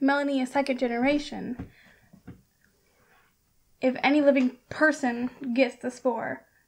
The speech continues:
they're just gonna be, like, the, the crazy infected people. They're not gonna be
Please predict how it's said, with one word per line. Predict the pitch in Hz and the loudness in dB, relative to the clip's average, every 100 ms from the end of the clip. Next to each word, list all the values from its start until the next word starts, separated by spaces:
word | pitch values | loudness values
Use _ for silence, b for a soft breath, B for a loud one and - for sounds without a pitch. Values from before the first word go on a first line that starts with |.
| 269 | 0
they're | |
just | 254 254 | 0 -2
gonna | 240 240 | -2 -4
be, | 247 240 | -2 -4
like, | - - | -4 -6
the, | 247 247 - | -6 -6 -4
the | 262 | -4
crazy | 254 262 262 240 240 233 - - - | 2 4 6 4 2 -2 -10 -16 2
infected | 269 254 277 262 247 | 6 6 4 -2 -6
people. | - 254 - 135 - - _ b b _ | -4 -4 -4 -6 -8 -14 _ b b _
They're | 254 | -2
not | 247 - | -2 0
gonna | 254 233 | -4 0
be | 254 247 240 | 2 2 -2